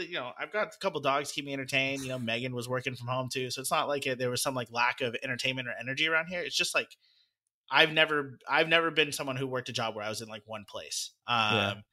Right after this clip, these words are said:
Speaker 1: you know, right out of college, I worked at Enterprise Rent a Car, where you're at your feet all the, on your feet all the time. And then I worked in, like, a, uh, uh,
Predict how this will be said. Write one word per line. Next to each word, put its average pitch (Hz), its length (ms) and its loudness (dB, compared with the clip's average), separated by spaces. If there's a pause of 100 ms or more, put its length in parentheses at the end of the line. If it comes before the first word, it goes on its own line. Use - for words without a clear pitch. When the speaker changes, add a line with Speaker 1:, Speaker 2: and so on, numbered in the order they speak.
(360)
Speaker 1:
you 127 120 -6
know, 107 320 0
right 127 160 2
out 123 100 2
of 117 60 -6
college, 123 280 2
I 117 60 -2
worked 113 300 -8
at 110 200 0
Enterprise 123 380 -2
Rent 165 140 0
a - 20 -2
Car, 156 280 4
where 120 100 -2
you're 101 80 -4
at 82 60 -8
your 98 100 -10
feet 160 200 -2
all 143 140 4
the, 135 160 0
on 120 220 -2
your 113 80 -8
feet 151 160 -4
all 135 100 2
the 131 80 -6
time. 123 400 0
And 123 100 -6
then 120 80 -2
I 117 60 0
worked 117 260 -4
in, 117 80 -6
like, 110 200 -2
a, 107 180 2
uh, 98 200 0 (1040)
uh, 107 420 -2